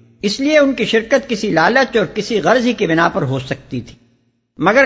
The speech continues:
کون صاحب عقل و ہوش آدمی یہ باور کر سکتا تھا کہ یہ لوگ خود اپنے سرپرستوں کو ناراض کر کے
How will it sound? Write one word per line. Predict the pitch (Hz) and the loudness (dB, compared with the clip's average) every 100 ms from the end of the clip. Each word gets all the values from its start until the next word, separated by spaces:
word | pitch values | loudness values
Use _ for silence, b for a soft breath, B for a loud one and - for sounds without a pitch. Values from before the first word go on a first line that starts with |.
| - | 4
کون | 262 294 | 4 4
صاحب | - 220 214 226 | 2 2 4 4
عقل | 226 226 | 2 2
و | 185 | 2
ہوش | 180 240 | 4 2
آدمی | 190 160 180 | 2 0 0
یہ | 196 175 | -2 0
باور | 139 156 240 | 2 2 0
کر | 233 139 | -4 -6
سکتا | 143 135 - 113 | -6 -8 -8 -8
تھا | 110 127 - _ _ - | -6 -10 -12 _ _ -4
کہ | 156 | 4
یہ | 190 | 6
لوگ | 226 233 | 6 4
خود | 226 294 277 | 4 0 2
اپنے | 220 226 214 | 0 0 -4
سرپرستوں | - 165 170 151 220 208 | -2 -2 -2 -4 -4 -2
کو | 156 | 0
ناراض | 135 135 190 214 | 0 2 2 0
کر | - 127 | -2 -4
کے | 131 | -2